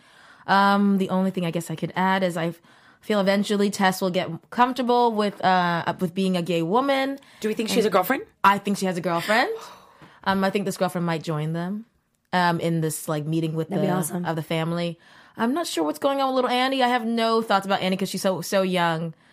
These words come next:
Speaker 1: Um, I'm just trying to do something different than what you guys said. I do think Miguel is already dead in this
Speaker 3: I agree.
Speaker 1: future, and I'm so sad.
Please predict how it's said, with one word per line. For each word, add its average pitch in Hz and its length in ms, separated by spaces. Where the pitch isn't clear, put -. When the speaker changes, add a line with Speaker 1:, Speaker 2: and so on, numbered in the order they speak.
Speaker 1:
Um, 190 840
I'm 185 100
just - 160
trying 220 200
to - 80
do 180 100
something 185 200
different 170 220
than 160 80
what 160 120
you 175 60
guys 170 240
said. 147 380
I 208 140
do 226 320
think 240 220
Miguel 202 340
is 190 120
already 180 320
dead 170 480
in 185 180
this 175 220
Speaker 3:
I - 60
agree. 185 180
Speaker 1:
future, 190 460
and 175 180
I'm 175 160
so 185 220
sad. 180 560